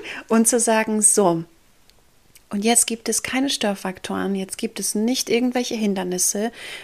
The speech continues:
Ich will alles aus dem Weg räumen und vielleicht lege ich mir ein Sitzkissen einfach auf den Boden und knie mich hin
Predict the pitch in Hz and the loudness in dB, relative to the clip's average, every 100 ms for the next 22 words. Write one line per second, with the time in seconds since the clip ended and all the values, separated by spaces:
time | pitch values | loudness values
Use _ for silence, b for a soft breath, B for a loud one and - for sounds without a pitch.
0 | B - 202 - 208 226 233 - 233 262 | B -6 -4 0 8 10 8 4 2 0
1 | 233 214 220 202 196 - 180 185 202 202 | 2 0 2 0 -2 -2 -4 -2 -2 -2
2 | 190 196 190 196 208 247 254 247 233 214 | -2 -2 -2 0 0 0 0 0 2 2
3 | 285 - - 262 - 240 208 214 - 196 | 2 0 0 0 0 0 -2 -2 -2 -4
4 | - 214 202 185 180 180 175 - 220 254 | -2 -4 0 2 0 -2 -4 2 4 4
5 | 294 - 165 170 | 4 0 -4 -4